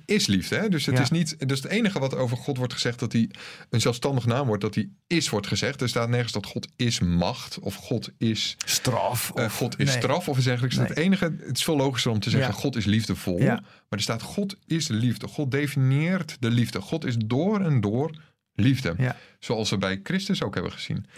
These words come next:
Speaker 2: En even zijwegje, Psalm honderdzeventien ook zo mooi.
Speaker 1: Ja.
Speaker 2: Zijn liefde voor ons is overstelpend. Dat
Speaker 1: Exact.
Speaker 2: vind ik zo'n mooi woord.
Speaker 1: Exact.
Speaker 2: Overstelpend.
Speaker 1: En dat is,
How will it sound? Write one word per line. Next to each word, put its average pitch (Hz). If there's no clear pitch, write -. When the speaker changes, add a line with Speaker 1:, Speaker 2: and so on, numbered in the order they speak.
Speaker 2:
En 165
even 156
zijwegje, 160
Psalm 156
honderdzeventien 135
ook 120
zo 127
mooi. 131
Speaker 1:
Ja. 190
Speaker 2:
Zijn 139
liefde 165
voor -
ons 147
is 135
overstelpend. 202
Dat -
Speaker 1:
Exact. -
Speaker 2:
vind 185
ik -
zo'n 202
mooi 151
woord. 139
Speaker 1:
Exact. -
Speaker 2:
Overstelpend. 156
Speaker 1:
En 123
dat 165
is, 135